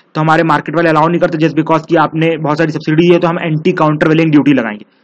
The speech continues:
आप समझ में आया मैंने lecture two में वो सब क्यों बताया, एंटी डंपिंग duty, एंटी काउंटरवेलिंग duty, क्योंकि यहाँ पर मैं सीधा वर्ड यूज़ करने वाला हूँ, एंटी काउंटरवेलिंग duty लगाएंगे। आपको याद है ना एंटी काउंटरवेलिंग duty क्यों लगाती है, क्यों लगाई जाती है? Just because कि अगर किसी ने अपने farmers को, किसी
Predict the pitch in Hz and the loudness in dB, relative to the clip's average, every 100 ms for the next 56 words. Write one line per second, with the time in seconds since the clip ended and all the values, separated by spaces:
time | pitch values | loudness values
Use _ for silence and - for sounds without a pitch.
0 | - 156 185 185 214 214 190 180 180 175 | -4 -2 0 2 2 2 2 2 0 0
1 | 175 170 180 175 160 151 139 139 151 147 | 0 0 -2 0 0 0 0 0 -2 -2
2 | 139 139 147 143 143 139 139 139 139 135 | -4 -6 -4 -4 -2 -2 -2 -2 -4 -4
3 | 175 170 _ 147 160 160 165 170 180 160 | -4 -6 _ -4 0 0 0 -2 -2 0
4 | 170 156 151 143 139 123 117 113 110 151 | 2 2 2 0 -2 -6 -6 -6 -6 -2
5 | 151 151 185 190 - _ _ 156 151 170 | -2 0 0 -2 -4 _ _ 0 2 2
6 | 170 170 156 165 151 156 147 143 - 147 | 2 4 4 4 2 2 -2 -4 -2 -2
7 | 147 196 220 196 170 175 170 175 175 165 | 0 0 2 0 0 2 2 2 2 2
8 | 170 175 175 170 165 156 165 160 156 175 | 2 2 4 4 2 2 0 0 -2 0
9 | 170 165 165 156 165 165 - _ _ - | 2 2 2 2 0 -2 -6 _ _ 0
10 | 175 170 165 156 160 190 180 - _ - | 2 2 0 2 2 2 0 -6 _ -4
11 | 180 190 170 160 165 165 180 180 - 156 | 0 0 0 0 0 0 0 0 0 -2
12 | - 170 180 175 - _ _ - 147 156 | 0 2 2 0 -4 _ _ -2 0 2
13 | 160 160 160 156 170 | -2 0 -2 -2 -2